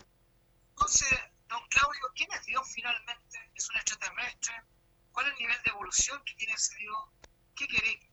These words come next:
de nosotros? Por lo que hemos escuchado, hay vida más allá de la muerte. ¿Y dónde estamos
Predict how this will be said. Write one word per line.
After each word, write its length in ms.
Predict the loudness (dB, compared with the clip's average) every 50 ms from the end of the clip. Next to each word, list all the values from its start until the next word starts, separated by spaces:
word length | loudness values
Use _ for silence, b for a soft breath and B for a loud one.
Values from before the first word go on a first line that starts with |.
| _ _ -2
de 180 | -2 0 -2 0
nosotros? 420 | 2 4 4 4 2 -2 -8 -10 -20 _ _ -20 -20 -20 -20 -20 -20 _ -20 -20 _ _ _ _ -20 -20 _ _ _ _ _ _ _ _ _ _ _ -20 -20 -20 -20 _ _ _ _ -4
Por 120 | -2 -2 -2
lo 40 | 0
que 60 | -2 -2
hemos 160 | 0 -2 -2
escuchado, 480 | -4 -6 -2 2 4 6 8 8 6 6 4 2 4 4 4
hay 240 | 4 2 -2 -6 -8 -6
vida 240 | -4 -2 2 4 4 4 4 4 2 2 0 0 -4 _ _ -20 -20 _ _ _ _ _ _ _ _ _ _ _ -18
más 160 | -4 2 2 2 2
allá 240 | 0 -4 -2 -2
de 40 | 0 -2
la 80 | -2 -2
muerte. 240 | -4 -4 -6 _
¿Y 80 | -8 -4
dónde 240 | -2 -2 -2 -2 -4
estamos 400 | -8 -2 0 0 0 0 -2